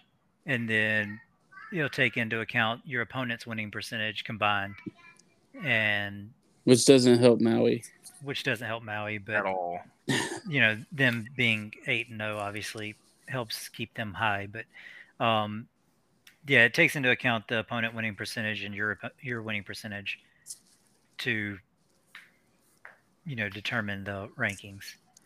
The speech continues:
Speaker 2: Of course, A P C does have three of the bottom four.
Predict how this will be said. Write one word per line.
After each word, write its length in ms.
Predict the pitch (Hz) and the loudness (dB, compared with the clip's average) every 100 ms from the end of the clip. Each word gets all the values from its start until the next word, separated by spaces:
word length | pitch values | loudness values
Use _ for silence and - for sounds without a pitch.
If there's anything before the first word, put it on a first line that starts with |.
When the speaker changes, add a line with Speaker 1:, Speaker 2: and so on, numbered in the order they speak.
| - | 0
Speaker 2:
Of 80 | |
course, 320 | 131 123 - - | 6 8 6 4
A 160 | 131 123 | 6 8
P 140 | 127 | 8
C 180 | 117 127 | 8 8
does 220 | 117 117 | 8 6
have 180 | 117 120 - | 6 2 2
three 200 | 120 117 | 2 4
of 60 | |
the 60 | 113 | 4
bottom 280 | 120 113 113 | 4 4 0
four. 360 | 117 117 120 | 2 2 2